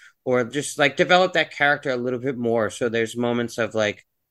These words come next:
I don't know, when we finally find out that he is the werewolf, we're sort of like, I don't know, we're just, like, torn. We're like, no pun intended, but we're like, we're, we're, we're like,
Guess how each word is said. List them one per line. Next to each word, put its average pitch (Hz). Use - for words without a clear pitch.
I 135
don't 147
know, 117
when 120
we 127
finally 139
find 131
out 127
that 123
he 123
is 120
the 131
werewolf, 127
we're 123
sort 127
of 104
like, 104
I -
don't 139
know, 143
we're 110
just, 113
like, 117
torn. 127
We're 113
like, 110
no 127
pun 143
intended, 131
but 110
we're 110
like, 120
we're, 131
we're, 127
we're 131
like, 120